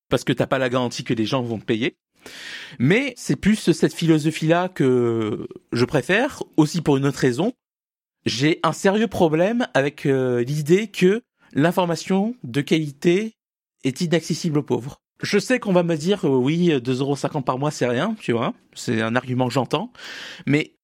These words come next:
euh, les gens, on n'a pas que Gamecult à payer, en fait, tous les mois. Et je parle pas, euh, que des factures, et cetera. Moi, je te parle de divertissement en général, quoi.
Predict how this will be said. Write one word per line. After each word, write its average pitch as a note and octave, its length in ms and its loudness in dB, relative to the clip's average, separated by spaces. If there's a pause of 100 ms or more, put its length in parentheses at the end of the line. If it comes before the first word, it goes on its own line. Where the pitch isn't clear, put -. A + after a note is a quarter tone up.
(280)
euh, B2+ 80 4
les B2+ 100 2
gens, F3+ 180 2
on B3 60 0
n'a C3 140 2
pas B3 160 0
que - 100 -6
Gamecult D#3 420 -2
à C#3+ 80 2
payer, F#3+ 340 0
en F3+ 100 0
fait, B2+ 160 -4
tous - 160 -8
les A#2+ 100 -2
mois. A#2+ 240 -4 (140)
Et B2+ 120 2
je A#2+ 120 -2
parle D3+ 240 -2
pas, G#3+ 300 -2 (180)
euh, A#2 340 0 (380)
que E3+ 120 2
des C3+ 220 2
factures, E3 520 2
et A#2+ 40 -2
cetera. G#3 360 0
Moi, D3 100 0
je - 80 -4
te - 100 0
parle F3+ 340 0
de C3+ 80 -8
divertissement C#3+ 580 0
en - 20 0
général, G#3 420 2
quoi. - 220 -4